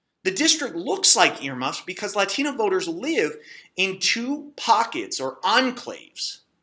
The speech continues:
separated by a largely African-American community. So the odd earmuff shape ensures that African-American voters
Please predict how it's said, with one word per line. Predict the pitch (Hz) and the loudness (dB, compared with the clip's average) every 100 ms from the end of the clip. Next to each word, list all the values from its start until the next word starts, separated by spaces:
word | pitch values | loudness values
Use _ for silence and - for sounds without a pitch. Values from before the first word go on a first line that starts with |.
| _ _ _ _ - | _ _ _ _ -6
separated | - - 302 370 196 135 104 113 - _ _ _ - | 2 6 6 6 0 0 -2 -6 -10 _ _ _ -4
by | 190 | 0
a | 202 | 2
largely | 170 202 277 - 180 180 | 2 2 0 0 -2 0
African-American | 165 196 214 214 185 165 196 285 254 - 147 139 | 0 0 -4 -6 -6 -4 -2 -2 -6 -6 -6 -6
community. | 139 131 123 104 _ - _ _ _ _ _ _ _ _ _ _ - | -10 -10 -10 -10 _ -20 _ _ _ _ _ _ _ _ _ _ -4
So | - 214 - 170 | 2 2 0 -4
the | 202 - | -6 -4
odd | 190 285 269 - | -4 -2 -4 -6
earmuff | 208 330 226 135 | -8 -4 -2 -2
shape | - - 139 135 - - | -2 -2 -2 -4 -12 -8
ensures | 160 160 - 233 240 180 | -4 -2 -2 -2 -4 2
that | 170 - - | 2 2 0
African-American | 175 226 440 233 160 131 160 220 247 233 | 0 0 -4 -6 -4 -2 -2 -2 -8 -2
voters | 240 247 262 - | -2 -2 -4 -4